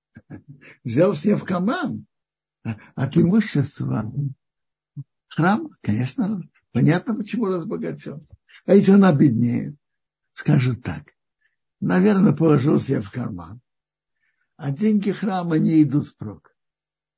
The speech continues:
Поэтому он получил наказание. Так поэтому брали, чтобы человек входил без обуви, что он не было куда вкладывать, не, бе-,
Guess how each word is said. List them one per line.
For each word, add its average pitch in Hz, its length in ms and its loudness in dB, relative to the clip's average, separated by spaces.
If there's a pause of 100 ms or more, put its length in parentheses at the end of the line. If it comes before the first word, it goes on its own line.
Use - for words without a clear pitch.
(260)
Поэтому 139 840 -6 (260)
он 147 140 -4
получил 165 420 -6
наказание. 165 680 -8 (1600)
Так 117 160 -8
поэтому 180 400 -2
брали, 127 680 -4 (160)
чтобы 127 280 -10
человек - 280 -8
входил 139 640 -4 (500)
без 135 280 4
обуви, 113 480 -2
что 127 200 -6
он 123 220 0 (260)
не 147 180 6
было 139 260 2
куда 135 240 0
вкладывать, 113 680 -6
не, 143 260 0 (240)
бе-, 151 340 -2